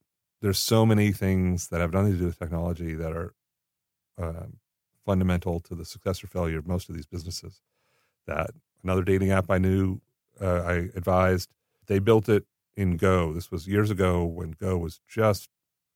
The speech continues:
getting out of Google and there was hardly anybody using it. And I advised the owner, the founder, the C E O, I was like, "You know,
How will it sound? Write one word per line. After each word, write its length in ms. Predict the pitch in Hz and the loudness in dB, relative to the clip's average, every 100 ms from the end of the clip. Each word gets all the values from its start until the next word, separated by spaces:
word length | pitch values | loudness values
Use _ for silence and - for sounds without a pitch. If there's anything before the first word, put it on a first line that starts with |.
| _ 101 | _ -8
getting 220 | 98 92 | -2 0
out 140 | 87 78 | 0 -4
of 100 | 73 | -4
Google 320 | 90 85 80 | -4 -2 -4
and 220 | 80 85 _ _ | -6 -10 _ _
there 140 | 101 | -10
was 100 | 87 - | -10 0
hardly 260 | 127 87 | 0 2
anybody 300 | 87 90 85 | 0 -2 -4
using 320 | 82 90 82 80 | -4 -4 -4 -8
it. 120 | 82 - _ | -8 -14 _
And 100 | 95 | -8
I 140 | 90 90 90 - | -6 -6 -8 -10
advised 540 | 95 90 113 147 139 - | -8 -2 0 0 -4 -8
the 220 | 90 - _ _ _ - | -8 -8 _ _ _ 0
owner, 360 | 131 92 90 - _ _ _ _ | 2 2 -2 -12 _ _ _ _
the 180 | 92 87 | -2 -2
founder, 640 | - 113 123 90 80 80 82 _ | 2 2 4 2 0 -4 -8 _
the 60 | |
C 140 | - 107 | -14 -8
E 200 | 98 110 | 0 4
O, 180 | 107 | 4
I 80 | 90 | 2
was 180 | 87 85 | -2 -6
like, 120 | 92 - | -8 -8
"You 60 | 101 | -4
know, 280 | 107 95 | 0 -2